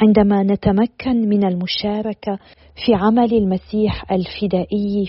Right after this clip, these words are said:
في هذا العالم، فإن المسيح يمد لنا جزءا من صليبه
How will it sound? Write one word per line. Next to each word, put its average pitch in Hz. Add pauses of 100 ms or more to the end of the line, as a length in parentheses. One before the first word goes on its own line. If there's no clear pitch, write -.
في 196
هذا 196
العالم، 190 (420)
فإن 214
المسيح 202
يمد 208
لنا 208
جزءا 220
من 196
صليبه 190